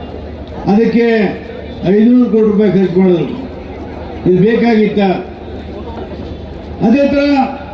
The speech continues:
ಇವತ್ತು ಅವ್ರಿಗೆ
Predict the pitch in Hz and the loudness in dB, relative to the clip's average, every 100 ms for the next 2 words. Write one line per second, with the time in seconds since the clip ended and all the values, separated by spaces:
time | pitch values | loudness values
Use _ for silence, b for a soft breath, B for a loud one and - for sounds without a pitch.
0 | - - - - - - - - 226 262 | -12 -12 -12 -12 -12 -12 -8 2 4 4
1 | 202 285 285 262 208 - - - - - | 4 4 4 2 0 -6 -12 -12 -12 -12
2 | - 202 254 | -2 2 4